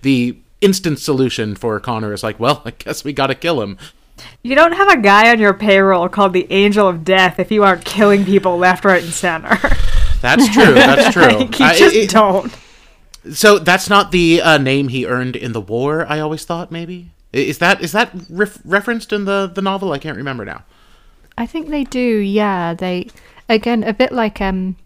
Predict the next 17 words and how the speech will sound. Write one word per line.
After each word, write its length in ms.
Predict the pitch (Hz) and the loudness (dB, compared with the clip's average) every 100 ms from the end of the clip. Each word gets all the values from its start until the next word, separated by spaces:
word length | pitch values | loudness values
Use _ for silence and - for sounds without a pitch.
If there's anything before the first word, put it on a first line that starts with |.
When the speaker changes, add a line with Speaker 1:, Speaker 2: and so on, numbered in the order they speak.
| - | -8
Speaker 3:
in 160 | 214 202 | -2 0
this 160 | 202 | -2
framing 360 | - 185 190 190 | -4 -4 -2 -4
device 340 | 185 180 170 | -6 -6 -6
that 100 | - | -8
Andrew's 360 | 180 175 175 165 | -8 -6 -8 -10
talking 360 | - 180 - 180 | -10 -10 -6 -6
about, 420 | 165 170 185 196 | -6 -6 -6 -6
where 300 | 170 170 170 - - - - - - - _ _ - | -4 -6 -8 -14 -20 -20 -20 -20 -20 -20 _ _ -6
they'll 120 | 190 | -4
sort 200 | - 196 | -2 -4
of 80 | - | 0
do 120 | 202 | 0
this 160 | 185 | -2
kind 160 | - 196 | -4 -6
of 80 | 180 | -4
funny 500 | - 190 180 196 | -4 -4 -6 -10